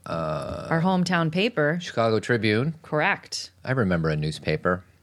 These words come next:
Speaker 2: I read the newspaper on Sunday. It's some of my favorite time.
Speaker 1: Sunday, Sunday, Sunday. And
Speaker 2: I like to not be busy on Sunday
Speaker 1: and we're gonna
Speaker 2: morning.
Speaker 1: play a clip from last night's Emmys.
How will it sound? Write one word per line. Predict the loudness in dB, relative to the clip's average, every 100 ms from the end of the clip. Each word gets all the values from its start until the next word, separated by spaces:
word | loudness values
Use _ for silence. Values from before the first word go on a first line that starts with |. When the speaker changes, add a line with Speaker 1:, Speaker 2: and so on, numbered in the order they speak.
| _ _ _
Speaker 2:
I | -2
read | 2 2 2
the | 2
newspaper | 0 0 0 0
on | -2
Sunday. | 0 0 0
It's | -2 -2
some | 0
of | 0
my | 0
favorite | -4 -4 0 2 2 0 0 -4 -10 -8
time. | -4 -2 -4 -10 -8
Speaker 1:
Sunday, | 0 2 2 0
Sunday, | -2 -2 2 2
Sunday. | 2 -2 -2 -4 -6 -6
And | -2 0 2 0 -2 -2
Speaker 2:
I |
like | -2 -2 -2
to | -4
not | 0 0 0 -2
be | -2
busy | -2 -4 -4
on | -6
Sunday | -8 -6 -2
Speaker 1:
and | 2
we're | 2
gonna | 2
Speaker 2:
morning. |
Speaker 1:
play | 0 0
a |
clip | 0 -2 -2
from | 0
last | 2 0 0
night's | -2
Emmys. | -2 -4 -6 -12 -14